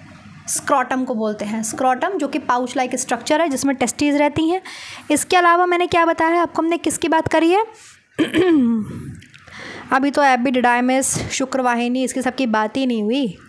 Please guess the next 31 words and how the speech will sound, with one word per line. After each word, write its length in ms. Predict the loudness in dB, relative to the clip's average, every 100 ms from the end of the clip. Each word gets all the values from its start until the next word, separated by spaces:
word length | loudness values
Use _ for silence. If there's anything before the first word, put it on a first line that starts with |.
| -20 -20 -18 -18 -8
सेल्स 460 | 0 4 4 2 0
की 140 | 0
इसमें 340 | 0 0 0
दिक-, 180 | 0 0
बताया 380 | -2 0 0 0
नहीं 160 | 0 -2
है। 60 |
सेल 280 | 0 2 2
के 80 | 2
बारे 180 | 2 2
में 100 | 2
seminiferous 600 | 2 2 2 2 2 2
tubules 400 | 0 4 2 2
को 220 | 0 -2 -6 -14 -6
शुक्र 600 | -2 0 -2 0 2 2 -2 _ _ _ _ _ -20 -20 -20 -20 -4
प्रणालिकाएं 840 | 2 4 6 6 4 2 2 2
बोलते 300 | 2 0 -2
हैं। 380 | -4 -6 -8 -20 -20 -20 -20 -4
क्या 140 | 0 2
बोलते 300 | 4 2 0
हैं? 120 | -2 -6 -20 -20 -20 -8
शुक्र 580 | -2 0 0 2 2 2 -2 -14 -18 -20 _
प्रणालिकाएं, 720 | 0 2 4 2 2 0 0 -4 -10 -16 -6 0
seminiferous 520 | 2 2 4 4 2 2
tubules, 720 | 0 2 2 2 -2 -6 0
जो 80 | 2
मैंने 100 | 4
आपको 160 | 4
बताई 280 | 2 2 2
थी 120 | 2
ना। 100 | 2